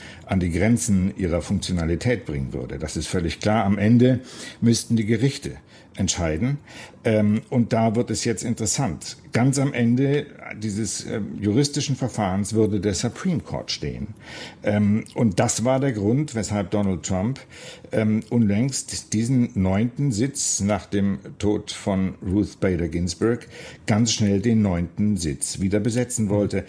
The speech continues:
Er hat ihn besetzt mit Amy Coney Barrett, einer ausgesprochen konservativen Richterin. Wir haben ja ausführlich darüber berichtet.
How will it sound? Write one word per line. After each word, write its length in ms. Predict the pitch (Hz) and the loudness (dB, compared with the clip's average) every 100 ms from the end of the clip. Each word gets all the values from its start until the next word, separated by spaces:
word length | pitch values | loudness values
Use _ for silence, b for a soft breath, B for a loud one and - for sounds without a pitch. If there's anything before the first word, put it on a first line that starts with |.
| B | B
Er 120 | 95 | -4
hat 120 | 98 120 | -2 0
ihn 80 | |
besetzt 400 | 110 90 101 - | 0 0 -2 -2
mit 220 | 104 107 - B B | -2 -2 -4 B B
Amy 340 | 113 104 104 | 2 4 2
Coney 400 | 101 - 95 95 | 0 -2 0 2
Barrett, 460 | 90 95 95 117 - B B | 2 2 2 0 -4 B B
einer 320 | 107 110 - | -2 -2 0
ausgesprochen 840 | 127 135 - 95 - 85 82 - 85 | 0 0 -2 -10 -8 -10 -10 -12 -6
konservativen 960 | - 139 120 101 85 - 95 82 90 | 0 2 2 0 -4 -4 -4 -2 -2
Richterin. 640 | 76 90 117 - 107 107 104 | -2 -2 -2 0 0 2 2
Wir 120 | 85 | 0
haben 200 | 87 92 | 0 0
ja 100 | 90 | -2
ausführlich 440 | 92 - 98 87 | -2 -4 -2 -2
darüber 300 | - 87 82 | -2 -2 -2
berichtet. 500 | 78 85 107 - 98 | -4 -4 -4 -4 -8